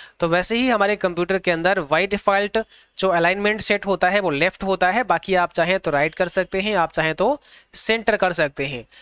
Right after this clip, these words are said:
लेफ्ट की शॉर्टकट की कंट्रोल एल होती है, राइट की कंट्रोल आर होती है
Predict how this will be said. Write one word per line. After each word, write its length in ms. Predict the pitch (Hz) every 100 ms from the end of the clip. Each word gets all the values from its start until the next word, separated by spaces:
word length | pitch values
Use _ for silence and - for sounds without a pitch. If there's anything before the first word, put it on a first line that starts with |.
| - -
लेफ्ट 360 | 151 180 220 233
की 160 | 247 226
शॉर्टकट 400 | 214 202 202 190
की 120 | 214
कंट्रोल 420 | 190 175 175 160
एल 260 | - 151 185
होती 320 | 202 208 202
है, 220 | 220 240
राइट 240 | 165 170 165
की 120 | 180
कंट्रोल 340 | 165 156 151 -
आर 180 | 143 175
होती 280 | 190 190 190
है 200 | 202